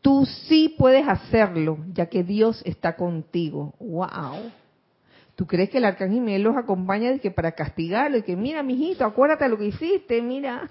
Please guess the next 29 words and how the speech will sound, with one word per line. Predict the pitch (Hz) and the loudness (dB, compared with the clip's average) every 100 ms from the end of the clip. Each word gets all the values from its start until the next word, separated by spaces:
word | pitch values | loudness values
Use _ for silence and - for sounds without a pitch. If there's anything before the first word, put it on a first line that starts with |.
| - | -4
<laughs> | 262 - - - - - - - - - - | -4 -4 -10 -10 -18 -18 -18 -20 -20 -20 -10
va | 185 | -8
a | 185 | -4
pagar | - 196 247 254 - | -4 0 2 2 2
tus | 226 | -4
pecados". | - 185 180 175 185 - - | -2 -2 0 -2 -4 -10 -10
No, | 208 190 160 151 | 0 0 0 -2
nada | 160 170 185 | -2 0 2
de | 196 240 | 4 4
eso. | 311 - 160 147 _ _ _ | 2 0 -4 -6 _ _ _
Contrario, | 180 165 - 202 233 208 | -6 -4 0 2 4 4
te | 190 | 4
va | 170 | 2
a | |
decir, | 190 240 214 208 _ - | 2 -2 -8 -8 _ -2
"Oye, | 220 220 180 - | 0 0 -2 -4
echa | 185 226 | -6 -6
pa'lante, | 185 190 185 156 151 139 | -4 -2 -2 -4 -8 -10
echa | - 196 247 | -6 -4 -4
para | 214 170 | -2 -2
adelante. | 160 170 156 151 160 - _ - _ - | 0 0 -2 -6 -12 -18 _ -20 _ 0
Tú | 233 233 | 2 2
sí | - 277 269 | 2 0 0
puedes | - 240 240 | 0 2 0
hacerlo. | 262 156 - 165 139 135 131 135 _ _ _ _ _ _ _ _ _ | -2 -4 0 0 0 -6 -8 -12 _ _ _ _ _ _ _ _ _
Dios | 165 175 190 | -2 2 2
está | 185 165 | 0 -4
contigo", | 170 147 147 135 - | -4 -4 -6 -8 -10
dice. | 131 - | -14 -14